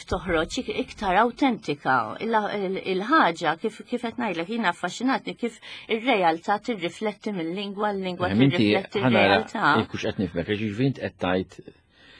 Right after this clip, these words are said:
Speaker 2: eh, li allura Charles Briffa jikteb il-Malti aħjar milli, aw, Francis Avery jikteb l-Ingliż?
Speaker 1: Mhux neċessarjament, ma nistax, em, ma nixtieqx, jiġifieri, nikkummenta fuq hekk. Em,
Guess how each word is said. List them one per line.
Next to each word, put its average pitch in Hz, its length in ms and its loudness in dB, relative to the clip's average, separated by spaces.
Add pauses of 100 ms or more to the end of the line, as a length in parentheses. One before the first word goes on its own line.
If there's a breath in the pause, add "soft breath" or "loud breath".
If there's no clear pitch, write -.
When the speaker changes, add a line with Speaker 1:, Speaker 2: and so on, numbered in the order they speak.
(200 soft breath)
Speaker 2:
eh, 98 320 4
li 92 180 2
allura 98 440 4 (180)
Charles 98 340 2
Briffa 98 380 0
jikteb 95 320 0
il-Malti 98 480 2
aħjar 95 320 2
milli, 98 400 0 (500)
aw, 90 300 2
Francis 107 400 -2
Avery 95 240 2
jikteb 95 320 -2
l-Ingliż? 131 480 0 (520)
Speaker 1:
Mhux 427 160 -2
neċessarjament, 233 1000 4
ma 254 100 6
nistax, 311 420 2 (140)
em, 190 380 4 (280)
ma 233 180 6
nixtieqx, 240 520 2
jiġifieri, 190 600 2
nikkummenta 202 680 2
fuq 165 180 -4
hekk. 175 300 2
Em, 254 240 4